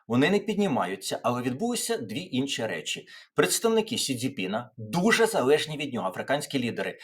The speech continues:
Сенегал трошки більше тяжіє, може, до Росії, а Південна Африканська Республіка дуже сильно тяжіє до Пекіна. Та й Сенегал теж під Пекіном, фактично.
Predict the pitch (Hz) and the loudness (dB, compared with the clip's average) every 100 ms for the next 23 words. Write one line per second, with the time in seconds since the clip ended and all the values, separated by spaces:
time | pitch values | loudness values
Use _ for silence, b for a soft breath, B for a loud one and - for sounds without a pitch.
0 | B B - 165 160 110 104 120 - 117 | B B -2 2 2 2 2 -2 0 -2
1 | 117 107 - 101 113 95 101 101 95 104 | -2 -2 -2 -2 0 -2 -2 -4 -4 -4
2 | - 220 226 B B - 120 135 127 107 | -2 0 0 B B -2 2 4 4 2
3 | 104 110 101 - 104 - 139 - 151 113 | 0 0 -2 -2 -4 0 0 0 -2 -2
4 | 160 180 202 - 190 208 - 107 113 139 | -2 -2 -2 -2 -2 -2 -2 -2 -2 -4
5 | 143 - 139 - 85 113 - - 151 95 | -2 -4 -4 -6 -8 -4 -4 0 -2 -2
6 | 69 - 82 - - - 78 85 80 78 | -6 -6 -8 -8 -14 -18 -16 -12 -12 -14
7 | - 80 - - | -16 -14 -12 -14